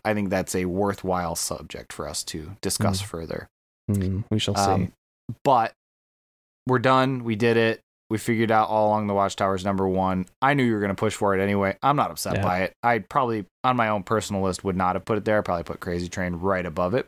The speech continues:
Speaker 1: but I think it would have probably been top two or three anyway. So
Speaker 2: What a
Speaker 1: I'm
Speaker 2: movie. Or what a
Speaker 1: Mm.
Speaker 2: movie. <laughs> What a song.
Speaker 1: What a movie. Yeah. The Watchtower. The movie.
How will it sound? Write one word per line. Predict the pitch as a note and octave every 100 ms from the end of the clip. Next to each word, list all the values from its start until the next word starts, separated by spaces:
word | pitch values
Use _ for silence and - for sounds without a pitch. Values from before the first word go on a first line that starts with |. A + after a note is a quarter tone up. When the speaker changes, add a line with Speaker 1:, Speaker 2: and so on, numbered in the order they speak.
| -
Speaker 1:
but | G2 F2 - _ -
I | G2
think | - F2+ -
it | G#2 F2
would | F#2+
have | F2+
probably | G#2 F2 F2
been | F#2 F2
top | E2 F#2 -
two | - F#2
or |
three | F2 G2 F2
anyway. | G2 F#2 E2 E2+ - _
So | - F2+ D#2+ -
Speaker 2:
What | G#2 A2
a | A2+
Speaker 1:
I'm | G#2+
Speaker 2:
movie. | F2+ -
Or | A#2+
what | A2 F#2+ G#2
a |
Speaker 1:
Mm. | G#2
Speaker 2:
movie. | G2 G#2+
<laughs> | A#2+
What | F#3
a | C#3+
song. | - - D#3+ - _ _ -
Speaker 1:
What | D3 F3
a | A#2+
movie. | A2+ G2 E2+ F2 - _
Yeah. | A2+ G#2 F2 - _ _ _ _ _
The | -
Watchtower. | A2+ G#2+ - G#2+ F#2+ G2 - _ _ _ _
The | A#2
movie. | A#2+ G#2+ F#2+